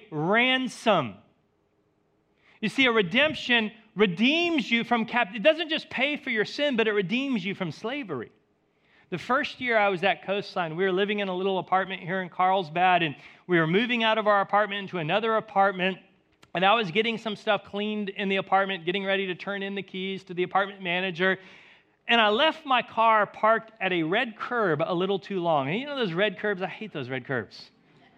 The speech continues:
And my car is sitting at the red curb, and I'm just getting some stuff. And I, I, I honestly, I was not more than ten minutes. I promise. It wasn't more than ten minutes.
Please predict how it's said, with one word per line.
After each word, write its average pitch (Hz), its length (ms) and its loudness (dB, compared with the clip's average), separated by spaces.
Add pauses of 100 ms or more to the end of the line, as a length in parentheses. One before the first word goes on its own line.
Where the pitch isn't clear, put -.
(840)
And 170 80 -12
my 175 120 2
car 247 240 4
is 254 80 -6
sitting 247 280 -2
at 226 120 0
the 220 80 0
red 202 260 2
curb, 202 300 2
and 202 80 2
I'm 247 120 0
just 254 160 -6
getting 226 200 -6
some 220 140 -6
stuff. 220 260 2
And 226 100 0
I, 262 280 4
I, 233 160 6
I 226 100 4
honestly, 247 480 4
I 202 80 6
was 202 160 -2
not 226 200 2
more 202 200 0
than 147 160 -8
ten 175 260 -4
minutes. 131 260 -4
I 165 60 4
promise. 165 400 0
It 160 60 -8
wasn't 190 320 -2
more 185 180 -4
than 151 140 -6
ten 165 240 -4
minutes. 139 340 -4